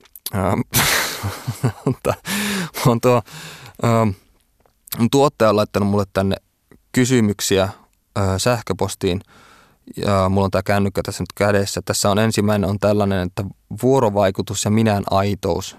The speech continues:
minän roolit. Ähm, to-, tossa on ehkä se se mielenkiintoinen juttu, että tavallaan mä en tiedä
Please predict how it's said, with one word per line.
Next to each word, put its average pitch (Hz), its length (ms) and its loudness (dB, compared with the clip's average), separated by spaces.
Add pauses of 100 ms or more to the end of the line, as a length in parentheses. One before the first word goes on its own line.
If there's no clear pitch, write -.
minän 104 280 2
roolit. 98 580 0 (1000)
Ähm, 104 220 2 (420)
to-, - 300 -2 (160)
tossa 143 280 2
on 147 80 2
ehkä 139 200 -2
se 170 200 2 (640)
se 127 160 0
mielenkiintoinen 123 560 2
juttu, 120 280 2
että 101 100 -6
tavallaan 107 500 2 (640)
mä 120 180 0
en 120 80 2
tiedä 127 280 4